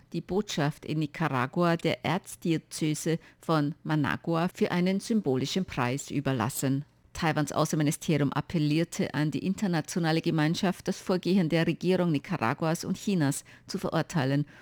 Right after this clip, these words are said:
und der katholischen Kirche in Nicaragua zu ihrem Recht zu verhelfen. Taiwan wird hundertfünfzigtausend Dosen Impfstoffe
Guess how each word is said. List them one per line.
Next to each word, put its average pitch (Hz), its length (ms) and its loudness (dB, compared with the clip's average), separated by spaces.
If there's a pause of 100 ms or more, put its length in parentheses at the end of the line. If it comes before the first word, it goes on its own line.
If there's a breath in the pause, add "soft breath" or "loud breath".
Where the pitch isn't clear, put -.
und - 260 -4
der 170 80 0
katholischen 160 640 -4
Kirche - 400 0
in 147 220 2
Nicaragua 143 680 -2 (300 loud breath)
zu - 100 -4
ihrem 180 300 4 (100)
Recht - 460 -6 (120)
zu - 220 -6 (120)
verhelfen. 156 640 0 (1800)
Taiwan 214 380 2
wird 170 220 2
hundertfünfzigtausend 175 1300 0
Dosen 165 460 0
Impfstoffe 175 680 -2